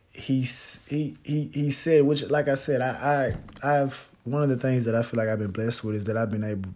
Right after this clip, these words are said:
I've been blessed to be able to communicate with people from different walks of life.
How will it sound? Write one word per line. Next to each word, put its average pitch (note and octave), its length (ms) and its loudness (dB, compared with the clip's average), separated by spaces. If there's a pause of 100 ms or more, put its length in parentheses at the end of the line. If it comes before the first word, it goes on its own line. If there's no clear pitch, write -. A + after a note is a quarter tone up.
(140)
I've G#2+ 140 -4
been G#2 200 -4
blessed A2 360 -4
to - 80 -10
be G2+ 280 -4
able G#2 140 -2
to G2+ 60 -6
communicate G2+ 720 -6 (640)
with A2 400 -4
people A#2+ 300 -2
from G#2 260 -4
different G#2 640 -2 (380)
walks G#2 500 -2
of F#2+ 60 -6
life. - 480 -10